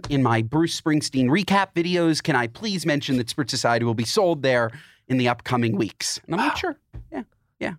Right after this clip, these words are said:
Speaker 2: I love that she's coming to you for permission first.
Speaker 1: Oh, well, she's learned.
Speaker 2: Yeah,
Speaker 1: She,
Speaker 2: smart.
Speaker 1: she, he, sometimes she breaks stories.
Speaker 2: Yeah,
Speaker 1: She'll
Speaker 2: she's,
Speaker 1: break things.
Speaker 2: she's a leak.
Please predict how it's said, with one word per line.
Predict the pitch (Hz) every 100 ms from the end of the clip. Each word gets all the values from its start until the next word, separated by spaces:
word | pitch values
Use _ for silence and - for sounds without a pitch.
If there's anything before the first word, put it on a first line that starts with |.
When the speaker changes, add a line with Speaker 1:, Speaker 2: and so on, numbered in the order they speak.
| -
Speaker 2:
I | 214
love | 294 320
that | 262
she's | - 233
coming | - 220 226
to | 202
you | 196
for | 196
permission | - 165 180 - 120
first. | 110 - - -
Speaker 1:
Oh, | 139 135
well, | 110
she's | 104 - 110
learned. | 117 123 - - _ _
Speaker 2:
Yeah, | 143 -
Speaker 1:
She, | - 170
Speaker 2:
smart. | 107
Speaker 1:
she, | - - 117
he, | 139 - - _ -
sometimes | 214 240 185
she | 175
breaks | 151 180 -
stories. | - 208 269 156 - -
Speaker 2:
Yeah, | 220
Speaker 1:
She'll | 226
Speaker 2:
she's, | 170
Speaker 1:
break | 269 -
things. | 220 185 -
Speaker 2:
she's | 285 254
a |
leak. | 285 415 - -